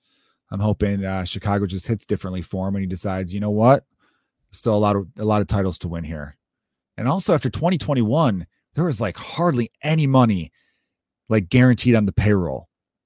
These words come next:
I think I brought this up a little bit on the last episode. After this upcoming season, twenty twenty-one, the guaranteed money for the twenty twenty-two season is Yu Darvish, which would be a very affordable twenty, twenty-one million dollars or twenty-two million dollars.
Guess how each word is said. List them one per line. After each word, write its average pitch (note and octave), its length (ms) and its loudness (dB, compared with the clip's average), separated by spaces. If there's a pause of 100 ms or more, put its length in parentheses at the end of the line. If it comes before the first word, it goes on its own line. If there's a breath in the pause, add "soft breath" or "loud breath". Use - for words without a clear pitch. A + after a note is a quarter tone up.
(420)
I - 40 -12
think E3 160 0
I F#3 60 6
brought D3 200 4
this C3+ 160 0
up B2+ 160 2
a - 20 2
little B2 160 4
bit A2 140 2
on G#2+ 100 -2
the G#2 80 -2
last G2+ 300 -2
episode. E2 520 -10 (760)
After C#3+ 260 0
this E3 280 -2
upcoming D3 440 0
season, G#2 520 0
twenty A2+ 200 -2
twenty-one, G2+ 560 -2 (400)
the G#2 180 4
guaranteed C#3 540 0
money C3 200 2
for A2 120 -4
the G#2 60 2
twenty B2+ 280 -2
twenty-two C#3 420 0
season G2 560 0 (240)
is D#2 160 -10
Yu C#3 120 2
Darvish, D#3+ 600 6 (880)
which G#2+ 180 -2
would A#2 80 4
be A2+ 80 6
a G2+ 60 4
very A#2+ 300 4
affordable A2+ 380 2
twenty, A2 240 -4
twenty-one G#2 360 -2
million G2 220 -4
dollars F#2 460 -4
or D#2+ 180 -10
twenty-two F#2+ 420 -10
million F2+ 260 -6
dollars. F2 380 -8